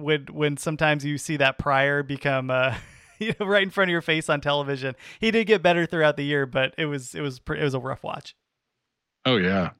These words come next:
Speaker 2: Yeah. He was, and his downfield, like, his attempts, like, he was not, he was not close in that game on his passes, like, more than seven yards, you know, in the air downfield. Like, he was, he was far from some of his receivers. <laughs>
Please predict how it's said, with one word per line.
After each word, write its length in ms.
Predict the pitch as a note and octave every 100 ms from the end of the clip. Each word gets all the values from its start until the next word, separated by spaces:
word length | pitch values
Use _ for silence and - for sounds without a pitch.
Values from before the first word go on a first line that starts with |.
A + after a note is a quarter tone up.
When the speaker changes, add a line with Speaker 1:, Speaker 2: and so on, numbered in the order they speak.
| -
Speaker 2:
Yeah. 200 | A2 F#2+
He 140 | B2
was, 240 | D#3+ G#2+ - _ _ C3
and 100 | C3
his 220 | E3+ B2+
downfield, 640 | A#2+ C3+ C3+ C3+ A#2+ A2
like, 220 | G#2+ G#2
his 180 | - C#3+
attempts, 440 | C3+ A#2+ B2 - -
like, 260 | A2 F#2+ - _
he 260 | - - A3
was 240 | B3 -
not, 420 | A2+ A2+ A2 - _ _ _ _ _ _ _
he 100 | D#3+
was 200 | G3 D#3+
not 220 | A#2+ A#2 -
close 600 | - A2+ C#3 - - - _ -
in 120 | G#2
that 240 | F#2+ F2+
game 360 | - F2+ E2+ - _ -
on 120 | G#2+
his 140 | G2 -
passes, 560 | A#2+ G#2 F#2+ G#2 F2+
like, 180 | G#2 G2 G2
more 180 | G#2 F#2+
than 180 | F#2
seven 300 | - G#2+ F#2+
yards, 500 | F#2+ F#2 F2+ F2 - - _ -
you 80 | G#2+
know, 160 | F#2
in 120 | F#2+ F#2+
the 120 | F#2+
air 180 | F#2+ F#2
downfield. 520 | F#2+ F2+ - G2+ G#2+
Like, 120 | F#2+
he 120 | D3+
was, 240 | F3+ D3 - - - - -
he 80 | G3+
was 160 | G3+
far 460 | - - B2+ B2 G2
from 220 | - G2+
some 180 | - A2
of 160 | G2+ F#2+
his 160 | F#2
receivers. 460 | F#2+ - - -
<laughs> 60 | -